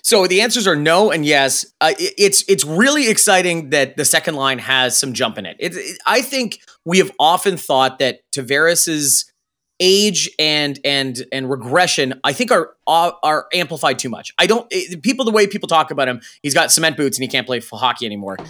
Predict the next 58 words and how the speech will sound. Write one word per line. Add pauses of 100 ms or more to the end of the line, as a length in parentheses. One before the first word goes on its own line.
(200)
I
don't
think
either
of
those
are
really
true.
It's
true
he's
not
one
of
the
fastest
players
in
the
world.
I
get
that. (240)
But
he's
also
not,
like, (140)
so
noticeably
slower
that
you're
like,
"Jesus
Christ,
this
guy,
oh
my
God,
we
gotta
cut
him
by," (260)
you
know,
like, (320)
I
don't
get
that
part
of
it,
but